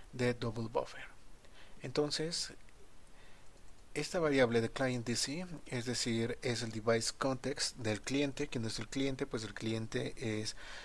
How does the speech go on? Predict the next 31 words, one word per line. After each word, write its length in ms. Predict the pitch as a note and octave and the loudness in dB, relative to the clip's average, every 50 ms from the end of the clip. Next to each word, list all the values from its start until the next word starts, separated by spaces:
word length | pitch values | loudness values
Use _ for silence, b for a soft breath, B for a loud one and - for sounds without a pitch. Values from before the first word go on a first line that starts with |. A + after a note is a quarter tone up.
| B B - | B B 0
nuestra 340 | A#2 A#2 A2 - B2 B2 | 2 2 2 2 0 0
forma. 340 | A#2+ - D3 C3+ C#3 C#3 - - E3 C3 _ _ _ _ _ _ _ _ - - | 4 4 2 2 2 0 -2 -2 -4 -6 _ _ _ _ _ _ _ _ -6 -2
Estamos 300 | F3 E3+ E3 F3 E3 - | 0 2 4 4 4 4
haciendo 380 | D3+ - - C#3 A#2+ A2+ A#2 | 2 4 4 4 6 8 8
de 80 | A#2+ B2 | 8 8
esta 180 | - - E3 | 6 4 0
forma 400 | - - E3 D3 B2+ C3 C#3+ D3+ - - - - - | 4 6 6 6 8 6 2 0 0 -6 -12 -10 -4
porque 240 | - C#3 C3+ - D#3+ | -2 -2 -2 0 -2
este 160 | - - D#3+ - | -2 -2 2 2
handler 320 | E3+ D3 C3+ C3+ B2 B2 B2 | 2 4 4 2 2 4 4
no 100 | B2+ B2 | 6 6
nos 160 | B2 A#2+ - | 6 4 2
puede 540 | - - B2+ A#2+ A#2+ A2+ A2 A2+ A2+ A#2+ B2+ - - B B B B B B B B | 4 6 6 8 8 6 6 4 2 0 -2 -6 -10 B B B B B B B B
proporcionar 680 | - - - - B3 - - E3 C3+ B2 A#2 A#2 A#2 - - | 2 2 6 6 6 4 4 4 6 6 6 6 4 0 -2
la 100 | - C3+ | 0 0
información 500 | D3 - D3 C3 B2 A#2 A2+ - A#2+ A2+ | 2 2 2 2 2 2 2 2 0 2
de 80 | A2+ A2 | 2 2
graphics 460 | A2 A#2 A#2 A2 - G#2+ - - - | 4 4 4 4 2 -2 -4 -2 0
directamente 720 | A#2 A2+ A2 A2 - - C3 A#2+ A2+ A2 A2 A2 - B2 | 2 2 2 2 2 2 2 2 2 2 2 0 -2 -2
como 260 | - - A2 G#2 G#2 | 0 -2 -2 0 0
lo 120 | G2 G2 G2+ | 0 0 0
hace 180 | G2+ - A#2 | 0 -2 -4
Paint. 300 | - - G2+ - - - | -6 -8 -10 -10 -8 -12
Entonces, 420 | C3+ - - C3 C3 - D3 C#3 A2 | -8 -4 -4 -4 0 0 0 2 4
bueno, 260 | A2+ G#2+ G2+ A2 G#2+ B B B B B B B B | 4 4 2 0 -6 B B B B B B B B
aquí 240 | B2+ B2 - - | -4 -4 -2 -4
estamos 400 | B2 - - B2+ A#2 B2 B2 - | -2 0 2 2 4 4 2 2
obteniendo 500 | B2 - - C#3 B2+ B2 B2 B2 C3+ D#3 | 0 0 0 0 2 2 0 0 0 0
el 140 | D#3+ D3+ C3+ | -2 0 0
device 400 | A#2 G#2 G2+ A2 G#2+ G#2 - - - | 0 2 2 2 2 2 0 -2 2
context 600 | - D3+ D3 C#3 - - C3+ - - - - | 2 2 2 2 0 -2 -2 0 -2 -4 -4